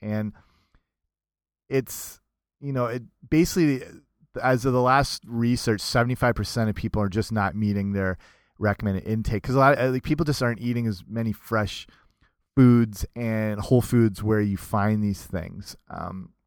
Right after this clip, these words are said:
and the symptoms don't obvious-, like, they don't necessarily become revealed until the magnesium levels get very low. And so things you can look for are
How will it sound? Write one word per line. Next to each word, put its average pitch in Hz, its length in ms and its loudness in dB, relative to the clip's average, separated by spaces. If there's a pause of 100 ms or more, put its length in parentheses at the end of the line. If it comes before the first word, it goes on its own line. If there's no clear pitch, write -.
(920)
and 117 100 -2
the 117 80 0
symptoms 135 480 -2
don't 113 520 2
obvious-, 110 540 2
like, 110 180 -2
they 113 100 0
don't 120 180 0
necessarily 117 460 0
become 104 640 -4 (800)
revealed 110 580 2
until 110 840 4
the 104 120 0
magnesium 104 440 2
levels 98 300 0
get 104 220 -4
very 101 420 0
low. 95 480 0 (460)
And 101 580 -2 (100)
so 117 220 2
things 139 300 -2
you 165 60 0
can 135 180 -2
look 110 240 2
for 92 560 -2
are 98 480 2